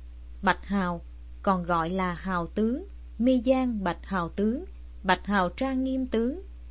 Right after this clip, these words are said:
Mi Giang Bạch Hào Nghiễn Bạch Đâu La Miên Tướng. Đây là một trong ba mươi hai tướng hảo của Đức Như Lai, tức là khoảng giữa hai mày Phật có một sợi lông mềm mại, trắng, sạch,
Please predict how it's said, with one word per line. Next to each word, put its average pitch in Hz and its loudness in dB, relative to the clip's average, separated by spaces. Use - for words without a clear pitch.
Mi 233 6
Giang 214 4
Bạch 165 -2
Hào 175 0
Nghiễn 175 -2
Bạch 185 0
Đâu 240 2
La 240 2
Miên 233 2
Tướng. 240 0
Đây 254 8
là 208 2
một 180 2
trong 240 2
ba 240 4
mươi 226 0
hai 226 2
tướng 240 0
hảo 185 0
của 226 0
Đức 320 0
Như 240 2
Lai, 233 0
tức 349 -2
là 185 4
khoảng 214 0
giữa 170 2
hai 262 -2
mày 185 0
Phật 160 -2
có 302 2
một 214 0
sợi 160 2
lông 233 2
mềm 170 0
mại, 165 -4
trắng, 220 2
sạch, - -2